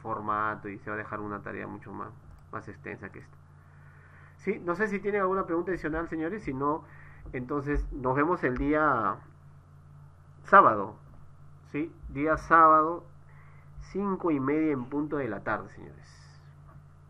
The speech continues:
No, no lleva encabezado. La tarea no lleva encabezado. No se preocupen.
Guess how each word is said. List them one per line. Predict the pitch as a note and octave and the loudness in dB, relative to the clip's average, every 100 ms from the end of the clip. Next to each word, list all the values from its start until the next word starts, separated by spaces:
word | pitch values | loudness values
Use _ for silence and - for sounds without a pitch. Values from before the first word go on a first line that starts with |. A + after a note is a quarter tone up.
| - - - - - - - - - - - - - - - | -20 -20 -20 -20 -20 -20 -20 -20 -20 -20 -20 -20 -20 -14 4
No, | E3+ A#2+ | 4 6
no | E3+ | 6
lleva | G3 A3+ | 8 8
encabezado. | A3 F#3 D#3+ D#3+ C#3+ A2 | 6 6 4 4 4 4
La | D3 D3 | 4 4
tarea | E3+ F3+ G3+ | 6 4 4
no | F3+ | 2
lleva | E3+ E3+ | 2 0
encabezado. | D3+ B2+ A2+ A#2 G#2+ | 0 -2 -2 -2 -4
No | A2+ D#3+ | -2 -2
se | E3+ | -2
preocupen. | D#3+ D3 D3 C3+ G2+ F2 | -2 -2 -2 -6 -8 -10